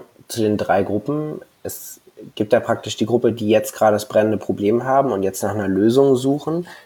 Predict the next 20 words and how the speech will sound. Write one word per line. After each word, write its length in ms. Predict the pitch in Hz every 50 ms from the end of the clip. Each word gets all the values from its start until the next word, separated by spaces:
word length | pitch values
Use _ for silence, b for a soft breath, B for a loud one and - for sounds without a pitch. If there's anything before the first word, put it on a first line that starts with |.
| B -
die 40 | -
sie 120 | 117 113 110
direkt 260 | 117 110 110 107 -
umsetzen 460 | 107 107 113 123 135 131 - - 139
kann. 240 | - 139 135 139 139 B B B B B -
Das 120 | 104 98
sind 100 | - 131
dann 120 | 120 117 113
praktisch 280 | - 123 - - -
diese 220 | - 117 107 110 85
aktiven 400 | - - - - 123 117 117 104
Käufer. 680 | - - 131 131 170 165 - - 104 110 127 151 160 -
Das 140 | - 113 -
ist 40 | 131
natürlich 320 | 123 - 131 120 113 -
super, 360 | - - 135 - 147 131 113
wenn 100 | 113 110
man 220 | 110 107 107 104 104
die 100 | 110 95
erreicht. 640 | 82 92 98 - 80 76 85 107 139 160 - B